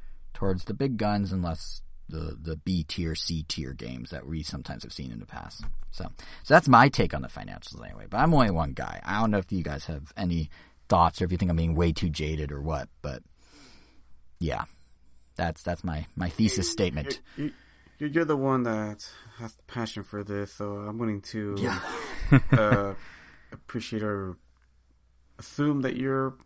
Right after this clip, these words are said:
Speaker 2: probably right. Probably. Some benefit of the
Speaker 1: That
Speaker 2: doubt.
Speaker 1: That, that's fair. Yeah. I mean, as soon as they announce, you know, um, the return of Star Tropics, I'll be like, "Welp, there goes that theory."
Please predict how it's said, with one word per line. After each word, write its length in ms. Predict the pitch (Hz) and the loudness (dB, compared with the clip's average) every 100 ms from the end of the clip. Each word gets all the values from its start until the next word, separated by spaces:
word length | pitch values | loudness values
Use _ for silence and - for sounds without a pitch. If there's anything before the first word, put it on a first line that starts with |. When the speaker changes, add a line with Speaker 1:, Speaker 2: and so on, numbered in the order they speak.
| _ | _
Speaker 2:
probably 360 | - 151 151 165 | -6 -4 -4 -6
right. 320 | 170 175 185 - - - - - | -6 -6 -8 -12 -20 -20 -20 -20
Probably. 480 | - 131 139 143 156 156 _ _ _ - - - - - - | -10 -8 -6 -8 -10 -12 _ _ _ -20 -16 -14 -16 -18 -6
Some 140 | 131 | -2
benefit 400 | 131 135 135 139 | 0 0 0 -2
of 140 | 135 131 | -2 2
the 80 | 131 | 2
Speaker 1:
That 100 | 131 | 2
Speaker 2:
doubt. 260 | 135 147 - - - _ - _ _ _ - | -2 -8 -14 -20 -20 _ -20 _ _ _ -6
Speaker 1:
That, 220 | - 139 147 | 0 0 0
that's 280 | 147 - | -4 -4
fair. 380 | - 110 113 127 - | -4 0 2 0 2
Yeah. 320 | 120 113 107 120 | 4 6 6 6
I 100 | 135 | 8
mean, 100 | 147 | 8
as 80 | |
soon 160 | - 160 | 8 6
as 80 | 160 | 8
they 160 | 156 | 8
announce, 500 | 139 120 113 110 95 | 10 12 12 12 6
you 140 | - 107 | 2 4
know, 320 | 95 87 90 | 6 4 2
um, 460 | 87 85 80 80 82 - - - - - - - - - | 2 4 4 0 -4 -10 -20 -18 -14 -14 -16 -20 -20 -2
the 80 | 113 | 4
return 360 | 101 - 113 95 | 4 6 4 6
of 160 | 90 80 - - - - - | 2 -2 -12 -20 -20 -16 -12
Star 320 | - 104 98 | 4 8 8
Tropics, 480 | - 85 80 85 - | 8 6 6 0 0
I'll 80 | |
be 80 | 85 | 2
like, 100 | 82 | 2
"Welp, 400 | 85 87 147 196 110 | 4 12 12 12 8
there 140 | 110 | 8
goes 180 | 127 101 | 8 8
that 220 | 104 143 | 6 6
theory." 400 | - 80 78 85 | 2 0 0 -2